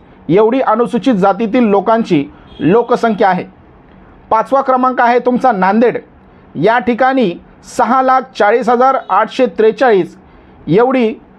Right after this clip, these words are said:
लोकसंख्या ही अनुसूचित जातीतील लोकांची आहे.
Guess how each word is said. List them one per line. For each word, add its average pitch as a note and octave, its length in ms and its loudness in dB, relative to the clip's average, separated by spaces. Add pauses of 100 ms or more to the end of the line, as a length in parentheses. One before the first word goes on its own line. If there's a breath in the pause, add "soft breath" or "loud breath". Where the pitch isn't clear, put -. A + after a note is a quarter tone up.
(400)
लोकसंख्या A#3 600 0
ही A3+ 220 0
अनुसूचित A3+ 480 -2
जातीतील G3 580 0
लोकांची G#3 480 0
आहे. F3+ 200 -2